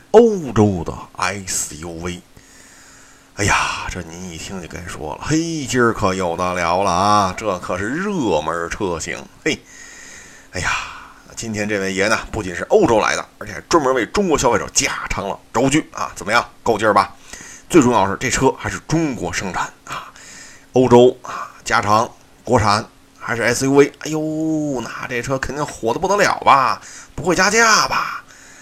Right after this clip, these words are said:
哎呀，老话说得好啊，期望越高，失望越大。这位爷呢，在国外卖的可是不咋地。他是谁呢？他是来自于斯柯达的耶蒂啊。你一听，哎呀妈，这倒霉孩子呀！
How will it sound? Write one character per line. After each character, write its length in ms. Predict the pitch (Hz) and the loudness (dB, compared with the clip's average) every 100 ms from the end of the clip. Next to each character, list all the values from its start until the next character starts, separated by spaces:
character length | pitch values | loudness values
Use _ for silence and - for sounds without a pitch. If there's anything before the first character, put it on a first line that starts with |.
| - - - - - _ | -20 -20 -20 -20 -20 _
哎 80 | 104 | 0
呀， 100 | 107 - - | 2 2 -2
老 80 | 92 | -6
话 200 | - 95 | -4 -6
说 200 | 92 101 | -4 -2
得 80 | 101 | 0
好 140 | - | 0
啊， 280 | - 98 - - | 0 0 -2 -4
期 240 | - 113 | -2 0
望 160 | 110 117 | -2 0
越 120 | 98 | 2
高， 240 | 120 113 | 4 4
失 320 | 85 - - | 4 -4 -4
望 220 | 123 107 117 | 0 0 0
越 100 | 131 | 2
大。 200 | 156 - - | 2 0 -8
这 180 | - 131 | -4 0
位 160 | 110 107 | 0 0
爷 100 | 107 | 0
呢， 120 | 117 | -2
在 200 | - 104 | -4 -4
国 160 | 90 104 | -2 0
外 100 | 113 | 2
卖 240 | 127 95 | 4 2
的 80 | 69 | 2
可 580 | - 214 202 185 175 139 | -2 0 4 6 6 4
是 100 | - | 2
不 100 | 107 | 0
咋 140 | 95 - | 0 0
地。 160 | 95 - - - - | -10 -14 -20 -20 -12
他 140 | - 127 | 0 2
是 80 | |
谁 120 | 107 139 | 2 2
呢？ 80 | 165 - - - - | 0 -4 -20 -20 -10
他 60 | 110 | -4
是 80 | 95 | 0
来 140 | 98 | 0
自 120 | 113 110 | 0 -4
于 180 | 117 | -4
斯 240 | 95 - 175 | -6 -4 0
柯 80 | 170 | 6
达 160 | 147 | 6
的 160 | 170 - | 6 0
耶 160 | 147 135 | 0 0
蒂 120 | 104 - - _ - | 0 -8 -20 _ -10
啊。 260 | - - - - | -10 -8 -14 -18
你 220 | - 90 | -14 -14
一 40 | |
听， 180 | 82 104 | -12 -12
哎 120 | - 67 | -10 -6
呀 60 | |
妈， 260 | 107 - - | -2 -4 -4
这 140 | 131 | -4
倒 120 | 117 | -4
霉 140 | 76 85 | -4 -6
孩 140 | - - | -6 -6
子 60 | |
呀！ 120 | 82 | -6